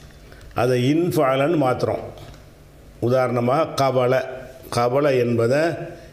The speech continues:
இன்கவல என்று மாத்துறோம். அதை இன்காலன்னு சொல்லணும். ஏற்கனவே நீங்க படிச்ச சட்ட பிரகாரம் இன்காலன்னு சொல்லணும். அதனுடைய மஜ்ஹூல் வந்து உன் குவில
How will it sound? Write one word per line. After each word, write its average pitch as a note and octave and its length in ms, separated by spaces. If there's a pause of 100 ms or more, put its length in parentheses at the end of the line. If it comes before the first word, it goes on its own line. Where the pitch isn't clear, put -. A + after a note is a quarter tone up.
(160)
இன்கவல D3 680 (480)
என்று D3+ 240
மாத்துறோம். B2 460 (880)
அதை D#3 440
இன்காலன்னு D#3 680
சொல்லணும். B2+ 420 (460)
ஏற்கனவே C#3+ 440
நீங்க C3 240
படிச்ச C3 180
சட்ட A#2 280
பிரகாரம் A#2 800 (320)
இன்காலன்னு D3 720
சொல்லணும். A2+ 420 (960)
அதனுடைய D3 400 (120)
மஜ்ஹூல் E3+ 340
வந்து C#3 600
உன் E3+ 320
குவில D#3 520